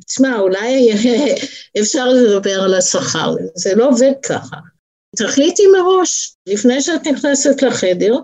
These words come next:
מה קורה אם, אם אומרים לך לא? את קמה והולכת,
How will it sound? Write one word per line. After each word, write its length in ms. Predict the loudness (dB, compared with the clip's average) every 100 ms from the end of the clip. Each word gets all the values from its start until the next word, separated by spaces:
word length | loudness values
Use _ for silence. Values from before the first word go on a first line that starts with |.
| _ 0
מה 220 | 2 2 2
קורה 220 | 2 4
אם, 260 | 4 4 4
אם 360 | 2 2 2
אומרים 340 | 2 0 0 0
לך 280 | 0 -2
לא? 160 | -2 -2 -6 -10 -10
את 100 | -4
קמה 320 | -2 2 2 2
והולכת, 680 | 2 4 2 2 0 0